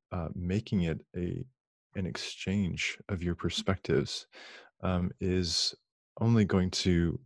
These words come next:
first of all, it's going, only going to help you feel,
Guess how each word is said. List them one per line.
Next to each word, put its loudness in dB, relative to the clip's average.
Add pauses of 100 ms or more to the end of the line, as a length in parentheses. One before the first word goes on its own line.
(100)
first 6
of -4
all, 10
it's 0
going, 6
only 8
going 4
to 0
help 2
you 8
feel, 0